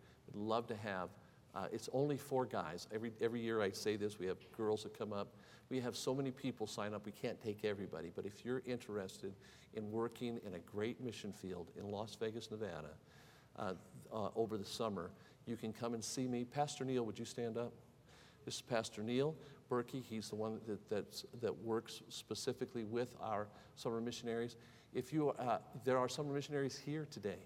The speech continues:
uh, that, that have worked the program. It is a life-changing, life-changing, uh, ministry for you. And, and you'll, and throughout the time, you'll see lives changed. We,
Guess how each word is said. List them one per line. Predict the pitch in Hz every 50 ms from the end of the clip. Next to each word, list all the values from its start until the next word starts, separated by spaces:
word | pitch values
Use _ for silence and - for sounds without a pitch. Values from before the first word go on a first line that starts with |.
| - - - - - - - - - - -
uh, | 110 110 104 101 98 -
that, | 113 107 - 101 -
that | - 113
have | 107 101 98
worked | 107 113 117 117 - - -
the | 117
program. | - - 113 110 101 - 104 95 90 - -
It | - 127 113
is | 113 107 -
a | 110 101
life-changing, | 104 107 98 104 107 110 120 139 147 - - - - - - - - - - - - 143 135 127 120 107 95 - - - - - - - - - - -
life-changing, | 120 120 120 117 123 135 127 - - - - - - - - 113 107 107 104 104 - 98 92 95 95 - - - - - - - - - - -
uh, | 98 98 87 87 80 - - - - -
ministry | 113 110 110 110 104 101 - - - 69 69 87 - - - -
for | 104 95 - -
you. | 104 107 110 101 87 80 67 - - - - - - - - - - -
And, | 107 107 110 113
and | 113 117 113 110
you'll, | 110 123 120 127 - -
and | 113 110 110 110 107 - - -
throughout | - - 139 131 131 123 127 131
the | 120
time, | - - - 127 120 113 110 - - - - -
you'll | 135 139 139
see | 135 - - 123 107
lives | 104 107 104 107 107 104 104 101 98 104 98 -
changed. | - - - 104 98 92 92 90 92 - - - - - - - -
We, | - 123 123 127